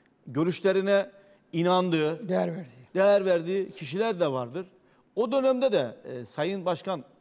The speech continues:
Speaker 1: Ethem Kibar da, e, seçim sürecinde olduğu için bence o da pek şey yapamamış olabilir. Çünkü o tam bir seçim süreciydi. O yaklaşık iki aylık yani takımın kötü gidişatına baktığımızda seçim süreciydi.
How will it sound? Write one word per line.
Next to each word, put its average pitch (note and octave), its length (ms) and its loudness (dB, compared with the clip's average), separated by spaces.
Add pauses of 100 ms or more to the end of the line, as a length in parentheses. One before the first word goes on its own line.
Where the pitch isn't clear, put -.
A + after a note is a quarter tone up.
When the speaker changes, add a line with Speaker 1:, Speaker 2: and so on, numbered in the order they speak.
(140)
Speaker 1:
Ethem E3 260 -10
Kibar F3 340 -2
da, A2+ 140 -6 (520)
e, C3+ 440 -6
seçim A#3 520 -6
sürecinde F#3 480 -4
olduğu F#3 220 -2
için E3+ 260 -8 (420)
bence D#3 480 -2 (160)
o F#3 140 -2
da E3+ 100 2
pek C#3 220 -6
şey - 120 -8
yapamamış C3 400 -8
olabilir. A#2+ 400 -8 (160)
Çünkü C#3 300 -14
o E3+ 140 -8
tam F#3 320 -4
bir F#3+ 180 -4 (280)
seçim D#3+ 360 -8
süreciydi. B2 580 -8 (400)
O C3 300 -4
yaklaşık C#3 480 -6
iki - 200 -6
aylık B2+ 280 -2
yani C3 160 -4
takımın E3 440 -6 (340)
kötü C#3+ 240 -8
gidişatına D3+ 720 -6
baktığımızda E3 520 -4
seçim A3+ 300 -6
süreciydi. A2+ 520 -10